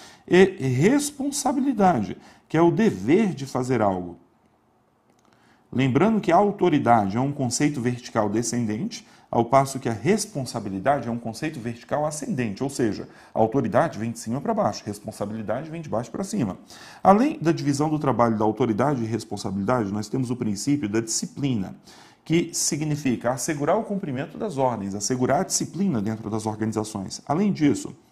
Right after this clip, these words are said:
temos o princípio da unidade de comando,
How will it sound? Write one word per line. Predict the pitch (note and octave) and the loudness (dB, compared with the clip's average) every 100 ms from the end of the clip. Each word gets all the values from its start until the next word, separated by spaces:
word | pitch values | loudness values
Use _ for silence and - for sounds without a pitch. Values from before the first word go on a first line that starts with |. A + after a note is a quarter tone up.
| _ _ _ | _ _ _
temos | C#3+ D3 C3+ | 0 0 2
o | C#3+ | 0
princípio | A#2+ A2 - G#3+ - | -2 -2 0 -2 0
da | B2 | 0
unidade | B2 G#2+ A2+ C3 G2+ | 0 2 4 2 2
de | F#2+ | -2
comando, | - A#2 A#2 C3+ A#3 | 0 2 2 0 -4